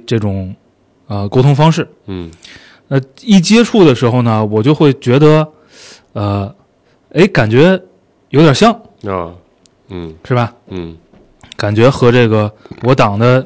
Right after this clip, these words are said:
Speaker 1: 这个，
Speaker 2: 智慧。
Speaker 1: 呃，优良传统啊，
Speaker 2: 嗯。
Speaker 1: 这个很重要的这个，这个这么一个建设的工具啊，
Speaker 2: 嗯。
Speaker 1: 就是有点接近。
Speaker 2: 嗯。
Speaker 1: 所以呢，我又不想，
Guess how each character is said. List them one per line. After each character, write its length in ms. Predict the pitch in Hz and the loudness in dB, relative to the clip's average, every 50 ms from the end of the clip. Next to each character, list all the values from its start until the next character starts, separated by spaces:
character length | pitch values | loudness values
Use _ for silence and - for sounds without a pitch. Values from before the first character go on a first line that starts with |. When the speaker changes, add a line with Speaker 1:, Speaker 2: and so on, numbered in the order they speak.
| - _ | -6 _
Speaker 1:
这 160 | - - 120 113 | -14 -10 -6 -4
个， 200 | 110 113 120 120 | -4 -4 -4 -6
Speaker 2:
智 60 | - | -8
慧。 40 | 165 147 | -10 -8
Speaker 1:
呃， 220 | 123 110 107 107 - _ _ _ | -6 -6 -6 -6 -8 _ _ _
优 140 | - 131 131 | 2 2 4
良 160 | 127 123 127 | 4 2 2
传 220 | - 127 113 131 | 0 0 0 0
统 200 | 139 127 113 95 | 0 0 -2 -2
啊， 160 | 104 104 98 - | -4 -4 -6 -8
Speaker 2:
嗯。 260 | 98 92 87 82 80 - _ _ | -10 -10 -10 -12 -14 -18 _ _
Speaker 1:
这 100 | - 113 | -12 -8
个 140 | 107 110 107 | -8 -6 -6
很 140 | 107 104 | -8 -6
重 180 | 104 - 127 120 | -2 -2 0 0
要 140 | 113 110 107 | 0 0 -2
的 100 | 107 107 | -2 -4
这 140 | 98 110 107 | -4 -4 -4
个， 240 | 101 104 101 101 98 _ _ _ _ _ _ _ _ _ _ | -4 -4 -4 -4 -6 _ _ _ _ _ _ _ _ _ _
这 140 | - 117 101 | -10 -8 -6
个 80 | 107 | -6
这 100 | 98 - | -6 -6
么 120 | 107 107 104 | -6 -4 -4
一 100 | 104 104 | -4 -4
个 340 | 104 113 110 107 104 113 - _ _ _ _ | -2 -2 -2 -2 -2 -6 -8 _ _ _ _
建 240 | _ - 139 131 117 | _ -2 -2 0 0
设 160 | - 135 123 | 0 0 0
的 220 | 113 113 110 107 110 | 0 0 0 -2 -2
工 180 | 107 135 143 | -2 -2 -2
具 200 | 143 147 156 139 | 0 2 2 0
啊， 100 | 110 90 - - | 0 -2 -6 -12
Speaker 2:
嗯。 300 | 104 95 92 87 82 78 - _ _ | -12 -12 -10 -10 -12 -14 -18 _ _
Speaker 1:
就 100 | - 120 | -8 -6
是 320 | 104 110 113 110 107 - - _ | -4 -2 -2 -4 -4 -6 -10 _
有 100 | - 127 | 0 2
点 120 | 143 143 123 | 2 4 4
接 120 | 120 165 | 2 2
近。 200 | 170 190 190 147 - - _ _ - | 0 0 -2 -4 -6 -12 _ _ -18
Speaker 2:
嗯。 240 | 90 87 85 80 82 87 _ | -16 -14 -14 -16 -18 -20 _
Speaker 1:
所 200 | - - 123 127 | -8 -4 -2 0
以 40 | 127 | 2
呢， 280 | 123 120 117 117 120 - _ _ _ _ _ _ _ | 2 2 2 0 -2 -4 _ _ _ _ _ _ _
我 200 | - - 117 113 | -12 -4 0 2
又 60 | 135 | 2
不 160 | 147 147 196 196 | 2 4 2 0
想， 320 | - 147 104 98 107 123 | 2 0 -2 -4 -6 -10